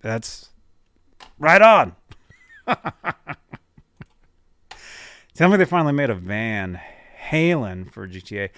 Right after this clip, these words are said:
I don't think so. I don't think so. Should we, should we get into that? Let, let's, uh, let, let's get into that,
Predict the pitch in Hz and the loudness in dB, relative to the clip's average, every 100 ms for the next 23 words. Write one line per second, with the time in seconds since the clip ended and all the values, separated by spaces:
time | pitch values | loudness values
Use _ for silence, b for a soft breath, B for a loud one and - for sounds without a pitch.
0 | B B B B 160 277 330 - 233 220 | B B B B 6 8 6 2 -4 -2
1 | - 98 95 104 _ _ _ _ _ _ | -4 -4 -4 -10 _ _ _ _ _ _
2 | _ _ - 156 196 - 151 156 - 107 | _ _ -10 -8 -8 -10 -10 -10 -8 -8
3 | 104 127 160 160 135 170 180 202 220 226 | -8 -4 -4 -4 -4 -4 0 0 0 -2
4 | 233 254 262 - _ _ _ _ _ _ | -2 -6 -8 -18 _ _ _ _ _ _
5 | _ _ _ _ _ _ _ _ _ _ | _ _ _ _ _ _ _ _ _ _
6 | _ _ _ _ _ _ _ _ 151 180 | _ _ _ _ _ _ _ _ -10 -8
7 | 175 165 165 160 156 156 175 175 175 - | -8 -10 -6 -4 -2 -4 -6 -10 -14 -6
8 | 165 151 139 104 92 87 | -6 -4 -6 -6 -8 -8